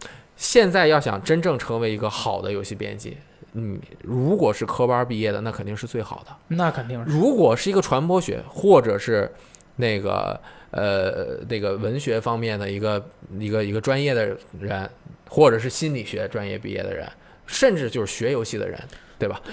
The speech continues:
Speaker 2: 就
Speaker 1: 你出来，你再去做游戏编辑，那驾轻就熟，
Speaker 2: 这个，
Speaker 1: 轻轻松松。
Speaker 2: 这个确实是雷燕老师说的，这个在文学或者是在学业方面比较优秀的人，确实是可以做得非常好。
Speaker 1: 哎。
Speaker 2: 我举个例子，就是那个正宗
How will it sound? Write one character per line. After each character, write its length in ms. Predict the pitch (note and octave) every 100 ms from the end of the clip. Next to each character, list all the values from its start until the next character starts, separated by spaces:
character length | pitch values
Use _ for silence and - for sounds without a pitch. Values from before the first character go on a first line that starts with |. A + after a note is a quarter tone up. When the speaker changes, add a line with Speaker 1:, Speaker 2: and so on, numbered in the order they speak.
| A2
Speaker 2:
就 100 | B2
Speaker 1:
你 120 | G#2
出 240 | G#2 - A#2
来， 180 | G2+ -
你 240 | A2 G#2
再 220 | G2 D3+
去 160 | C#3 C#3
做 140 | D3
游 80 | B2+
戏 80 | C3
编 160 | B2 A#2+
辑， 60 |
那 100 | C3+ -
驾 200 | - C3
轻 200 | - F#3+
就 160 | F#3+
熟， 180 | C3 B2
Speaker 2:
这 140 | C3+ G4+
个， 80 |
Speaker 1:
轻 80 | F4+
轻 100 | C4
松 200 | G3+ F#3 E3
松。 180 | D#3+ E3
Speaker 2:
这 200 | - F4+
个 120 | A#3
确 220 | F3 - A3
实 180 | F3
是 240 | F#3+ G#3 D#3+
雷 80 | E3
燕 100 | G3+
老 140 | D3+
师 60 | C#3+
说 220 | F3+ E3+
的， 60 |
这 100 | D#3
个 180 | D3+ C#3+
在 160 | C#3 D3
文 300 | C3+ C3+ E3+
学 260 | D#3+ C3
或 160 | C3+ D3+
者 120 | C3
是 160 | C3+ C#3
在 200 | C#3+ C3+
学 320 | - C3+ C3
业 160 | F3 D3+
方 180 | D3
面 160 | D3 C3
比 140 | B2+
较 160 | C#3+ C3+
优 100 | D3
秀 220 | F3 G3
的 140 | D3 B2
人， 220 | A#2 B2
确 160 | D#3 D3
实 140 | C#3
是 140 | D#3
可 220 | D3+ C#3 C3+
以 180 | B2+
做 160 | A#2+ D3
得 80 | B2+
非 160 | -
常 160 | C3+ B2+
好。 120 | B2+
Speaker 1:
哎。 240 | A#2+ A#2+ C#3
Speaker 2:
我 60 |
举 160 | F3+ D#3
个 60 | D#3+
例 200 | A3 D#3
子， 140 | A#2
就 160 | D#3 D#3+
是 260 | D#3+ D3
那 140 | D3 D3
个 380 | C#3+ C3 B2+ C3
正 140 | F3
宗 180 | D#3+ G3